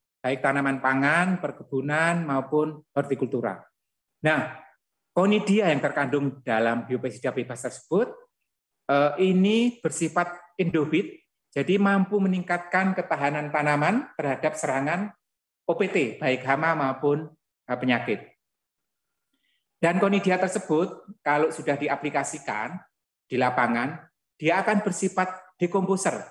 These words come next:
Jadi pengalaman saya kemarin menye-, mengindikasikan bahwa, eh, jerami yang kita gunakan sebagai mulsa di atas permukaan tanaman, kalau kita aplikasi menggunakan biopestisida ini,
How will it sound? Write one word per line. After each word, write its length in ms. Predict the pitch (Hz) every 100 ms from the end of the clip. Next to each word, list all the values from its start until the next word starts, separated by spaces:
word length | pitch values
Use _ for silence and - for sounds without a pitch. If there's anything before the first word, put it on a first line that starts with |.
| _ _ -
Jadi 240 | 135 175
pengalaman 560 | 180 170 170 170 170 170
saya 240 | 165 165
kemarin 400 | 165 160 165 196
menye-, 720 | 180 151 143 143 143 143 135 - _ _
mengindikasikan 1300 | 151 143 139 143 190 160 135 151 151 156 120 131 170
bahwa, 560 | 131 110 120 131 147 143 - - _ -
eh, 240 | 131 131
jerami 480 | - 151 151 180 233
yang 140 | 202
kita 500 | 151 151 139 131 127 - - _ _
gunakan 420 | - 139 139 165 175
sebagai 960 | - 127 117 - - 120 120 120 117 - -
mulsa 760 | 135 135 127 - 156 208 208 -
di 80 |
atas 320 | 120 131 127 -
permukaan 320 | 127 117 127
tanaman, 480 | 127 123 131 180 247 - _ _ _
kalau 260 | - 160 185 185
kita 480 | 185 180 175 170
aplikasi 640 | 160 165 175 175 170 170 202
menggunakan 640 | 160 131 135 135 143 139
biopestisida 560 | 143 139 135 131 139 131
ini, 320 | 147 277 -